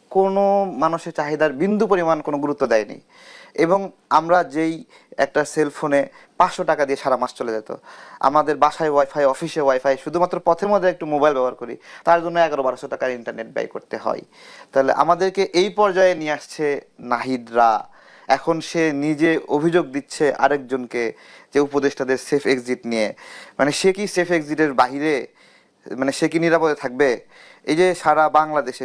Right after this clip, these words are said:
জুলাই গণ অভ্যুত্থান পরবর্তীতে আমাদের সমন্বয়ক ভাইরা ছড়াই পড়লো। আমাদের আন্দোলনের সময়ও এতগুলো সমন্বয়ক ছিল না, কিন্তু আন্দোলন হয়ে গেল, খালি চারপাশে সমন্বয়ক, সমন্বয়ক।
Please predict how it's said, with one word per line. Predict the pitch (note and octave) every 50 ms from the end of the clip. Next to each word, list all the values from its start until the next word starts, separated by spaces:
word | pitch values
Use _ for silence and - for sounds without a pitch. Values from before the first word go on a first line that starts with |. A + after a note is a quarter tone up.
| B2 A#2
জুলাই | B2+ C#3 C3+ C3+ B2 C3+
গণ | C3 B2+ B2
অভ্যুত্থান | A#2 A2+ B2 - - - C3 B2+ - -
পরবর্তীতে | B2+ B2 B2 B2+ - - _ - - E3 D#3 B2 A2 - -
আমাদের | B2 B2 B2+ B2 -
সমন্বয়ক | C#3 C3+ C3+ C3 B2 A#2+ A#2+ A#2 A2+ A2+
ভাইরা | A#2+ A#2 A#2 B2 A#2+ - - - - - - _ -
ছড়াই | - - D3 D3+ C#3+ C3+ -
পড়লো। | A#2 A2 G#2 - - - _ - - - - - -
আমাদের | C3 D3 D3+ D#3+ D#3 - D3 E3
আন্দোলনের | F#3 F3 G3 G3+ F#3+ F#3 F3 F3 -
সময়ও | F3 E3+ F3+ G3+ G#3+ G3+
এতগুলো | - F3 D#3 D3 D3 D3 -
সমন্বয়ক | D#3+ D#3 D3 C#3 B2+ A#2 A2 - -
ছিল | - B2 A2+ A2
না, | A2+ - - - - - - -
কিন্তু | - E3 E3+ F#3 F#3
আন্দোলন | G3 G3 F#3+ G3+ G#3 F3+ D3
হয়ে | E3 F#3 F#3+ F3+ F#3+
গেল, | G3 G#3+ C4 C4 - - - - _ - - -
খালি | - F3+ G#3 A3 A3 F3+
চারপাশে | G3+ G3 F3+ F#3 F3 F#3 F3+ -
সমন্বয়ক, | E3+ E3 D#3+ D#3 D3 C#3+ C3+ C3 - -
সমন্বয়ক। | - D3+ D3 C#3+ C#3 C3+ B2+ A#2+